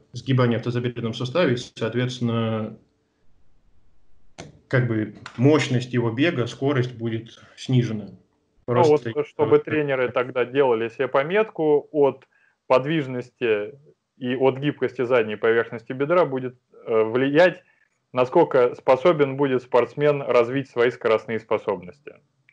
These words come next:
Speaker 1: Да, да, то есть вот в горизонтальном направлении силу приложить, и от этого будет зависеть непосредственно скорость.
Speaker 2: Мгм.
Speaker 1: А, ну, значит, понятно, да, вот поэтому, что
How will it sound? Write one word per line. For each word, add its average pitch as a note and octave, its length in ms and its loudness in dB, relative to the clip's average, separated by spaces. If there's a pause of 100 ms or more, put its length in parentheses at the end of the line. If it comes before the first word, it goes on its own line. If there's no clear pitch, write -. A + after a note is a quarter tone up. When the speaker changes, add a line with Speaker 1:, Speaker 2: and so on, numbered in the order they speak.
(180)
Speaker 1:
Да, D#3+ 340 4
да, C#3 160 2
то B2 80 -2
есть B2 160 -2
вот A#2+ 200 -4
в - 20 -18
горизонтальном B2+ 480 0
направлении B2 400 2
силу B2 280 0
приложить, A#2+ 580 -2
и A#2 60 -2
от A2 140 -4
этого B2 220 -2
будет A2 220 -2
зависеть A#2 480 -2 (300)
непосредственно A2 600 -2
скорость. - 480 -6 (380)
Speaker 2:
Мгм. A#2+ 420 -8 (640)
Speaker 1:
А, B2 560 4
ну, D#3+ 140 0
значит, C#3 440 -4
понятно, C3+ 440 0
да, C3+ 120 -6
вот C3 160 -8
поэтому, B2+ 500 -2
что A#2 300 -4